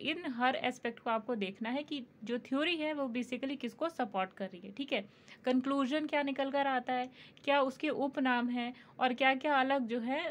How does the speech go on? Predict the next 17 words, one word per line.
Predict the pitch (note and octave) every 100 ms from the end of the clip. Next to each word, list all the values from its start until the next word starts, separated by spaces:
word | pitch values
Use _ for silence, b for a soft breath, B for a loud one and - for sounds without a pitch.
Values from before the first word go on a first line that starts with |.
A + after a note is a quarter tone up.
| A#3
अ, |
मतलब | G#3+ A3 A#3+
थ्योरी | A#3 A#3+ B3
के | C4+
भी | B3+
सब | - B3 A3
जो | A3+ C4
पार्ट | A3+ G3+ G#3
होते | G#3 C#4
हैं, | D4
उन |
सारी | B3+ G#3+ A3+
चीज़ों | A3+ A3 A3
को | A3+
आपको | A3 C#4+
देखना | G3+ F3+ F3+
है। | G3+